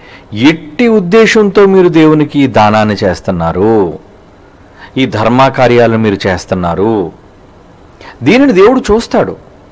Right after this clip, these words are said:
ఎందుకంటే మనస్సులను బట్టే ఆయన తీర్పు తీర్చేవాడు, క్రియలను బట్టి కాదు. క్రియలను బట్టి ఆయన,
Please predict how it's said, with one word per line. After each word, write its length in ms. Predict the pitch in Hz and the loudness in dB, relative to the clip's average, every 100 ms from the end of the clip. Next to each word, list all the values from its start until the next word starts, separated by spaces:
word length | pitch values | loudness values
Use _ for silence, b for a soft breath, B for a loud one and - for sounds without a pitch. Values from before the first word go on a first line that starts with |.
| _ B B - | _ B B -4
ఎందుకంటే 300 | 208 240 233 | 0 2 2
మనస్సులను 800 | 123 123 180 202 - 226 220 220 | 2 2 0 -2 0 2 4 4
బట్టే 380 | 208 208 226 220 | 2 2 4 4
ఆయన 160 | 208 | 4
తీర్పు 320 | 208 202 185 | 2 -2 0
తీర్చేవాడు, 540 | 185 165 - 117 87 80 - - - _ - _ - - | 0 -2 -2 -4 -4 -6 -14 -20 -20 _ -20 _ -20 -8
క్రియలను 380 | 113 123 170 160 | -2 0 0 0
బట్టి 200 | 156 - | 0 -2
కాదు. 260 | 90 80 - - - - - _ _ B B B B B - | -6 -8 -12 -20 -20 -20 -20 _ _ B B B B B -4
క్రియలను 400 | 175 190 240 240 | 0 2 4 4
బట్టి 280 | 226 220 233 | 4 2 4
ఆయన, 280 | 214 208 | 4 4